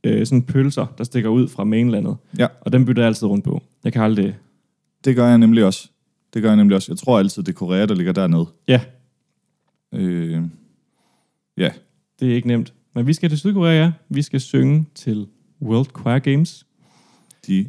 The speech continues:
Speaker 2: olympiske lege for korsang.
Speaker 1: Ja, og det er jo i Gangneung.
Speaker 2: Ja.
Speaker 1: Gangneung.
Speaker 2: Ikke at forveksle med Gangnam.
Speaker 1: <laughs> Gangnam Style. Nej. Øh, og det er jo egentlig en lille pøl-, pøllet by, tror jeg.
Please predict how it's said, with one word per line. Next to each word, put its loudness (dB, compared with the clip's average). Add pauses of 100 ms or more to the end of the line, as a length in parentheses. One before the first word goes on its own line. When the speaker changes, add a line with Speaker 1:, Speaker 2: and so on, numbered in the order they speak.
Speaker 2:
olympiske -2
lege 0
for -10
korsang. -2 (100)
Speaker 1:
Ja, -2 (120)
og -6
det -2
er 0
jo 0
i 0
Gangneung. 0 (1120)
Speaker 2:
Ja. 2 (140)
Speaker 1:
Gangneung. -2
Speaker 2:
Ikke 0
at 2
forveksle -2
med 4
Gangnam. 2 (540)
Speaker 1:
<laughs> -8
Gangnam -2
Style. -8 (840)
Nej. 2 (720)
Øh, 2
og -2
det 4
er 6
jo 6
egentlig 6
en 4
lille 2 (120)
pøl-, -6 (100)
pøllet 4
by, -2 (260)
tror -4
jeg. -4